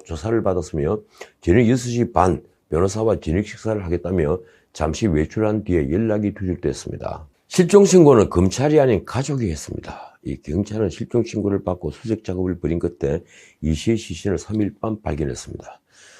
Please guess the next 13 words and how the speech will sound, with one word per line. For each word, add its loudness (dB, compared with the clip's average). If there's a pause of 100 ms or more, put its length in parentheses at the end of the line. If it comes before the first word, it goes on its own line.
(200)
그가 6
조사받은 -2
사건 -6
경위는 -2
이렇습니다. -10
이 -2
옵티머스의 -4
자금 -4
경유지 -2
역할을 0
했던 -2 (340)
부동산 2
업체 0